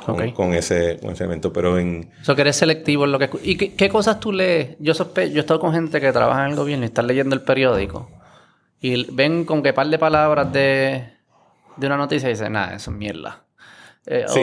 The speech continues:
Speaker 2: o, "Ah,
Speaker 1: hay,
Speaker 2: esto
Speaker 1: yo,
Speaker 2: me-".
Speaker 1: yo
Speaker 2: ¿Cómo,
Speaker 1: leo el
Speaker 2: cómo,
Speaker 1: periódico
Speaker 2: cómo
Speaker 1: en,
Speaker 2: ustedes
Speaker 1: yo leo el periódico en
Speaker 2: eh,
Speaker 1: cinco palabras,
Speaker 2: eso lo
Speaker 1: cinco
Speaker 2: pueden
Speaker 1: minutos.
Speaker 2: hacer porque tienen información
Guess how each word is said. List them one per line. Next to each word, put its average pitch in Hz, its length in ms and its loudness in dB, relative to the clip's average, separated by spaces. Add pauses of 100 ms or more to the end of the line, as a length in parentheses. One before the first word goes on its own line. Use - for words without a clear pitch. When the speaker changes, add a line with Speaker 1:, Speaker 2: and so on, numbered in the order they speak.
Speaker 2:
o, - 60 4
"Ah, 160 80 4
Speaker 1:
hay, 160 80 2
Speaker 2:
esto - 160 -2
Speaker 1:
yo, 107 60 4
Speaker 2:
me-". 107 60 4
Speaker 1:
yo - 240 -4
Speaker 2:
¿Cómo, 170 160 2
Speaker 1:
leo 110 140 4
el - 80 2
Speaker 2:
cómo, 202 80 -2
Speaker 1:
periódico 123 460 2
Speaker 2:
cómo - 140 0
Speaker 1:
en, 202 40 0
Speaker 2:
ustedes 175 640 0
Speaker 1:
yo 110 120 2
leo 123 100 4
el 127 80 -2
periódico 135 300 0
en 104 40 0
Speaker 2:
eh, - 20 0
Speaker 1:
cinco 98 300 -4
palabras, 165 240 2
Speaker 2:
eso - 80 -2
lo 190 60 2
Speaker 1:
cinco 196 80 2
Speaker 2:
pueden 196 220 4
Speaker 1:
minutos. 190 140 2
Speaker 2:
hacer 185 220 -2
porque 151 300 0
tienen 147 240 -2
información 151 800 -2